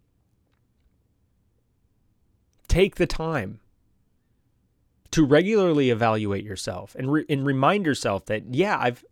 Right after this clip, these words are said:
I'm not perfect, which is ridiculous. Nobody's perfect, but I'm in progress.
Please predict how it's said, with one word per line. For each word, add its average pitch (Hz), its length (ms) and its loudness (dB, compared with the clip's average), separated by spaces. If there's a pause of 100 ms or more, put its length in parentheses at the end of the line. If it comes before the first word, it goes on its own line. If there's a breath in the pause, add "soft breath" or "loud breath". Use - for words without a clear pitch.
(160)
I'm 127 140 2
not 123 260 0
perfect, - 580 -6 (460)
which 120 160 -6
is 107 120 -6
ridiculous. 104 500 -4
Nobody's 107 280 -4
perfect, - 440 -10 (880)
but 139 140 2
I'm 147 100 4
in 143 140 0
progress. 120 720 0